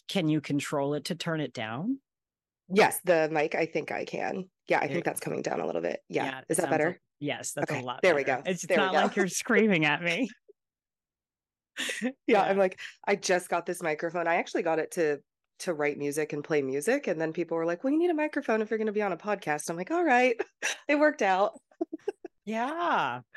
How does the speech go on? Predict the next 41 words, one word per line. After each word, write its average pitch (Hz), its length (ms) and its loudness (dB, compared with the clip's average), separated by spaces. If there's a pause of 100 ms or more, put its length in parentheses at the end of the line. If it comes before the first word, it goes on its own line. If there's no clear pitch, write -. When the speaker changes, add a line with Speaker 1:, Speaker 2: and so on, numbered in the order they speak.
(140)
Speaker 1:
So 302 120 2
you 311 220 6
write 330 220 6
music 302 360 4
too, 320 220 0
girl. 269 220 0
You 277 120 0
just 285 200 -6
Speaker 2:
I - 20 -14
Speaker 1:
do 233 80 -2
Speaker 2:
do. 214 60 0
Speaker 1:
everything, 220 440 0
don't 170 320 -2
you? 185 140 -4
Speaker 2:
I, 160 60 -10 (520)
it's 190 140 -6
a 180 60 -2
lot. 139 420 -4
There's 170 160 0
a 160 40 0
lot 143 220 -2
going 139 220 0
on 120 140 -2
over 170 160 0
<laughs> - 20 4
here. 330 180 6 (600)
Speaker 1:
Yeah, 240 600 2
'cause 220 160 2
even 254 240 2
when 277 120 0
I 220 80 0
was 226 100 -2
just 208 180 -8
looking 196 240 -2
at 185 100 -2
your 160 160 -2
website 156 500 0
and 143 100 -6
I 160 100 -2
was 170 140 -4
just, - 220 -12